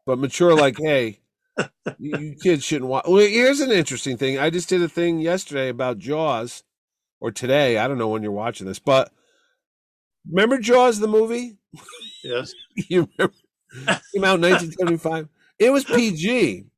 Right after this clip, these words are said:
Speaker 1: and I was telling Ed that, Ed from Australia, and he was shocked. He's like, "That was P G in America?" I'm like, "Yeah, why?" He's like,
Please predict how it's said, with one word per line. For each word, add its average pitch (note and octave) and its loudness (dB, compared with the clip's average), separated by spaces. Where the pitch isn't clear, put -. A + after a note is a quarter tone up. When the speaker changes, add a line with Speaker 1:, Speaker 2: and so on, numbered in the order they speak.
Speaker 1:
and E3 2
I E3+ 4
was F3 0
telling F#3+ -2
Ed G3+ -4
that, G2 -6
Ed C#3+ -6
from D3 -4
Australia, C#3 -2
and D3+ -2
he G3 2
was A#3+ -2
shocked. G3+ 0
He's D3 -6
like, C3+ -6
"That C#3 -2
was B3 -2
P E3+ -6
G E3+ -4
in F#3+ -8
America?" F#3+ -4
I'm F3+ -4
like, G#3 -2
"Yeah, D4+ -2
why?" B3+ -2
He's D3+ -6
like, D#3 -4